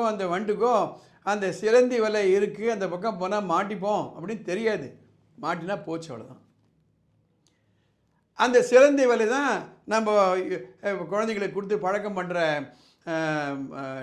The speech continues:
செல்போனு, மொபைல் ஃபோனு, ஸ்மார்ட் ஃபோனு, Instagram, Facebook, வீடியோ, அ, YouTube இதெல்லாம்.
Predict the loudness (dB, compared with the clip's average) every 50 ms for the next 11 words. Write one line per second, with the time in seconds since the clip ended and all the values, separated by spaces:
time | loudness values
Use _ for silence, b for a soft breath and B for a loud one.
0 | -10 -8 -8 -6 -6 -6 -6 -4 -4 -4 -2 -4 -4 -4 -4 -4 -4 -4 -4 -4
1 | -4 -6 -6 -8 -8 -8 -8 -6 -6 -6 -4 -6 -6 -8 -6 -6 -6 -6 -6 -8
2 | -8 -8 -6 -6 -6 -6 -6 -6 -8 -10 -16 b b b b b b b b -8
3 | -8 -8 -6 -4 -4 -2 -2 -2 -4 -4 -4 -4 -6 -6 -6 -4 -4 -2 -2 -2
4 | -4 -6 -8 -8 -10 -8 -6 -4 -4 -4 -4 -6 -10 -16 b b b b b b
5 | b b b -12 -8 -6 -6 -6 -4 -4 -4 -2 -2 -2 -4 -4 -6 -10 -16 _
6 | _ _ _ _ _ _ _ _ _ _ _ _ _ _ _ -12 -10 -8 -8 -8
7 | -6 -6 -6 -6 -6 -4 -6 -6 -4 -4 -4 -2 -2 -4 -4 -8 -14 -20 _ _
8 | _ _ _ _ _ _ _ -16 -14 -12 -12 -12 -12 -16 -18